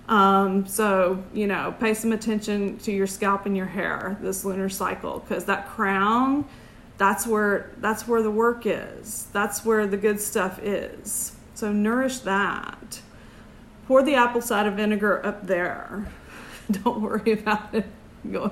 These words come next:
through your body. Oh, I cannot with that stuff. I cannot.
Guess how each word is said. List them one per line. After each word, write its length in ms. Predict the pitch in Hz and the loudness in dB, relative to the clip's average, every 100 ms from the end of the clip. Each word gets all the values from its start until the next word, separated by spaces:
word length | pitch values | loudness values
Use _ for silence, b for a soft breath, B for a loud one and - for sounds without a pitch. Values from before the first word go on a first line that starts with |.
| - | -6
through 180 | - - | -8 -8
your 100 | 76 | -8
body. 600 | - - 104 90 104 - B B | -8 -6 -6 -8 -10 -14 B B
Oh, 380 | - 247 240 - | 4 6 6 4
I 60 | 208 | -2
cannot 500 | - 247 226 214 202 | -4 0 6 6 6
with 120 | 196 | 0
that 180 | - - | -4 -4
stuff. 320 | - - - | -6 -6 -6
I 120 | - 196 | -4 -6
cannot. 960 | - 247 247 247 262 269 233 - - | -4 -2 0 2 4 6 6 4 -6